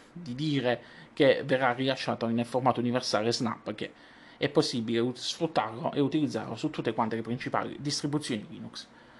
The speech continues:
Eh, voi lo proverete, lo utilizzerete, ehm, bestemmierete, non lo so, fatemi sapere che cosa ne pensate.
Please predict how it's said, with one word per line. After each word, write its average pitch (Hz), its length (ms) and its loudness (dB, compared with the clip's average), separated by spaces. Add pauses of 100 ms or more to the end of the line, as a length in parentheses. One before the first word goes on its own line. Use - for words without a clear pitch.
(360)
Eh, 156 420 8
voi 247 180 8
lo 175 360 10
proverete, 214 680 6
lo 185 120 4
utilizzerete, 180 1000 6
ehm, 123 1000 2 (260)
bestemmierete, 180 760 2
non 175 140 2
lo 139 40 4
so, - 140 2
fatemi 131 280 0
sapere 113 360 0
che - 160 -4
cosa 123 360 0
ne 131 140 -2
pensate. 110 480 -6